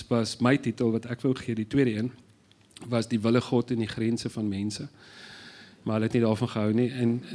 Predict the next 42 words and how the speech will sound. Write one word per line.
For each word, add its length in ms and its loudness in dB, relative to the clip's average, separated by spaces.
toe 380 10
sê 180 0
ek, 100 10
"Maar 100 10
wat 240 8
van," 320 6
toe 140 6
gee 140 4
ek 80 0
nog, 220 10
en 60 2
toe 80 4
sê 100 2
ek, 60 2
"Wat 180 8
van 120 6
alle 200 6
sondaars," 460 8
wat 120 -2
ek 80 0
het 100 -2
so 80 4
liedjie 340 4
<laughs> 80 0
dingetjie 280 8
daaroor. 360 4
En, 300 8
ehm, 360 6
en 100 0
toe 140 0
stem 280 4
hulle 200 6
in, 160 6
en 60 6
toe 100 6
dink 160 10
ek, 80 4
het 100 4
werk 240 4
eintlik 220 0
baie 220 -4
goed. 380 -8